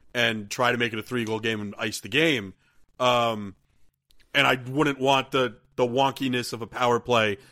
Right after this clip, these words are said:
and potentially giving up a shorthanded chance going the other way. I'd rather it be a bench decision than simply being given the penalty shot. I,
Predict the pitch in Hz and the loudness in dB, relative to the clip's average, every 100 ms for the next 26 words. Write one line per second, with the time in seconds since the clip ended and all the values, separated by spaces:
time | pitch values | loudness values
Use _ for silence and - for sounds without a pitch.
0 | - 117 - 131 - 123 123 120 104 - | -12 -10 0 0 0 -2 -2 -2 -4 -2
1 | 120 110 113 104 113 104 113 104 101 98 | -2 -2 -4 -4 -4 -4 -4 -4 -4 -6
2 | 95 135 120 - _ - 165 156 170 185 | -6 -6 -8 -12 _ -4 -2 4 4 6
3 | 190 190 180 131 143 143 - 123 135 135 | 4 2 -4 0 -2 -2 -10 -8 -4 -4
4 | 117 110 95 - _ _ _ _ 123 135 | -4 -8 -10 -16 _ _ _ _ 0 2
5 | 127 123 113 110 - _ _ - 156 143 | 4 2 -2 -8 -12 _ _ -6 0 0
6 | 139 131 127 117 110 120 113 101 - 117 | 0 0 0 0 0 0 0 -4 -6 -4
7 | 120 98 87 95 85 - 123 143 | -4 -6 -14 -12 -12 -2 0 0